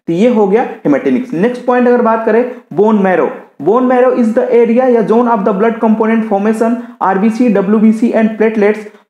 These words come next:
by the combination of, if combination effects of blood substances provide the immunity against any diseases। बोन मैरो, आप लोगों को पता होगा लॉन्ग बोन्स जो होती हैं हमारी, उसके अंतर्गत क्या पाया जाता है? बोन मैरो पाया जाता है। अगर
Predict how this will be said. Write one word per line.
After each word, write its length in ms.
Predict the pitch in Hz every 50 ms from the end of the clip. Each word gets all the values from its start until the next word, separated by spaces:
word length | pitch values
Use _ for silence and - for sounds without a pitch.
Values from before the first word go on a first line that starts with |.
| - 139 190
by 100 | 196 214 240
the 140 | 240 254 247
combination 480 | 247 233 220 214 220 220 220 226 240 233
of, 80 | 226 226 - - -
if 160 | 240 214 - - -
combination 480 | 214 208 214 214 220 220 220 262 240 -
effects 320 | 214 - 240 240 240 - -
of 120 | 226 214 - -
blood 180 | 214 226 220
substances 640 | 220 - 202 196 208 208 - 220 214 202 226 233 233
provide 400 | 240 - 202 196 196 202 214 208 190
the 100 | 226 -
immunity 420 | - 196 190 202 202 196 - 226
against 380 | 220 185 185 202 208 - - -
any 220 | 175 175 196 254 320 - - - _ -
diseases। 340 | - 147 127 131 120 120 107 - - - - _ _ _ - -
बोन 240 | 151 190 226 220
मैरो, 260 | 196 165 135 120 117 110 - - - - -
आप 160 | - 190 190
लोगों 140 | 240 254 247
को 140 | 233 220 233
पता 120 | 196 247
होगा 240 | 247 247 233 233 254
लॉन्ग 420 | 247 208 175 185 214 240 262 262 247
बोन्स 340 | 202 180 226 233 226 214
जो 160 | 202 202 233 214
होती 240 | 190 190 202 247
हैं 160 | 247 240 240 233
हमारी, 360 | 208 196 190 190 208 254 254 254 - - - -
उसके 260 | 202 190 208 - 254
अंतर्गत 500 | 247 - 208 202 220 233 226 226 220 226
क्या 140 | - 233 -
पाया 200 | - 233 226 220
जाता 220 | 226 220 226 254
है? 200 | 262 269 254 165
बोन 180 | 147 175 196 190
मैरो 240 | 175 165 151 151
पाया 240 | 147 - 131 117 120
जाता 240 | 113 117 117 - 117
है। 140 | 117 - - _ _ _ _ -
अगर 280 | 151 160 214 - 220